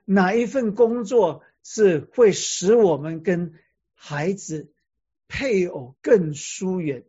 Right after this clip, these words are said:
这一些都是很重要的决定。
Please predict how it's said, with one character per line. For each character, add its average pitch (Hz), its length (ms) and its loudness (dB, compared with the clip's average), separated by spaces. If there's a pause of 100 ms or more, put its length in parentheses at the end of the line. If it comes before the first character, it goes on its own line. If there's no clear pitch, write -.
这 294 340 2
一 247 60 0
些 220 460 0 (400)
都 214 400 6
是 170 440 -2 (640)
很 143 300 -14
重 160 420 -2
要 151 200 -6
的 131 120 -18
决 110 340 -20
定。 113 220 -20